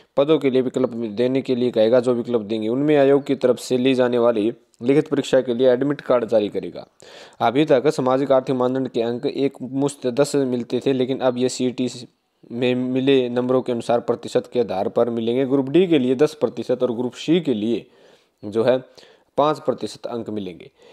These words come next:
एक बड़ा परिवर्तन यह भी हुआ कि पहले ये अंक लिखित परीक्षा में आए अंकों के आधार पर आयोग उन्हें दस्तावेज जांच के लिए बुलाता था और दस्तावेज सही पाए जाते थे तब ये अंक,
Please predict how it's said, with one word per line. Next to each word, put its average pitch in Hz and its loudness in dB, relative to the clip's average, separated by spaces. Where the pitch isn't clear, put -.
एक 160 4
बड़ा 175 4
परिवर्तन 160 2
यह 139 4
भी 156 0
हुआ 151 6
कि 147 0
पहले 127 2
ये 151 4
अंक 147 2
लिखित 147 0
परीक्षा 147 -2
में 143 0
आए 143 6
अंकों 139 2
के 135 2
आधार 117 4
पर 120 2
आयोग 117 2
उन्हें 120 -4
दस्तावेज 123 0
जांच 123 2
के 131 -6
लिए 120 0
बुलाता 117 0
था 135 2
और 127 2
दस्तावेज 123 0
सही 110 -2
पाए 123 4
जाते 117 -2
थे 127 -6
तब 123 -2
ये 120 -2
अंक, 113 -6